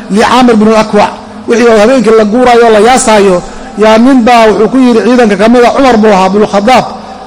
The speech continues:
adeerkay ama walaalkay, labada riwaaya waa la sheegaaye, Caamir bin al-Akwac buu wuxuu ku yidhi, "Alaa tusmicunaa, miyaadana maqashiinaynin, maadna maqashiisid? Waa la daalay,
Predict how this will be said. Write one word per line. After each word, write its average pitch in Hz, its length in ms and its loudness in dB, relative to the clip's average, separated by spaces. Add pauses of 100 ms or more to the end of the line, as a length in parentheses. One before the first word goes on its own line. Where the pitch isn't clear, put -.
(140)
adeerkay 247 440 0
ama 220 160 0
walaalkay, 226 400 2
labada 247 200 2
riwaaya 247 300 2
waa 247 80 2
la 226 80 2
sheegaaye, 214 520 0 (360)
Caamir 240 300 2
bin 226 120 2
al-Akwac 240 300 0
buu 233 100 0
wuxuu 214 160 0
ku 240 100 -2
yidhi, 214 320 2 (320)
"Alaa 226 240 2
tusmicunaa, 220 600 0
miyaadana 226 440 2
maqashiinaynin, 220 760 -2
maadna 220 260 0
maqashiisid? 220 600 0 (360)
Waa 247 180 2
la 240 140 2
daalay, 208 400 2